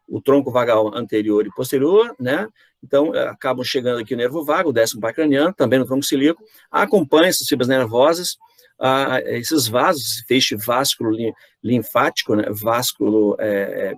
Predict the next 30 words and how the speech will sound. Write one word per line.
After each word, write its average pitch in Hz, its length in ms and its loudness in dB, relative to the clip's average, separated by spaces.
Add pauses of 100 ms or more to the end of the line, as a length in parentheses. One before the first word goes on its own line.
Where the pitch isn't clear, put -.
biliar, 127 600 2 (540)
é, 127 200 4 (180)
acompanham 139 600 2
a, 127 120 -6 (100)
para 123 200 -2
todo 165 180 2
o 156 40 -4
segmento 127 420 0
do 131 220 -2
fígado. 98 280 -2
Então, 110 180 -4
essa 131 240 0
é - 20 6
a 127 40 6
inervação 123 640 -2 (520)
parasimpática, 139 840 0 (160)
tanto 98 240 -4
do 147 100 2
vago 117 280 0
quanto 104 300 -2
do, 139 260 2 (320)
a, 117 600 -2
a, 113 280 -4
a 113 40 0
simpática 113 580 -2
desses 113 320 -2
nervos 113 400 0
de 117 160 -2
T 127 220 0
sete 117 640 2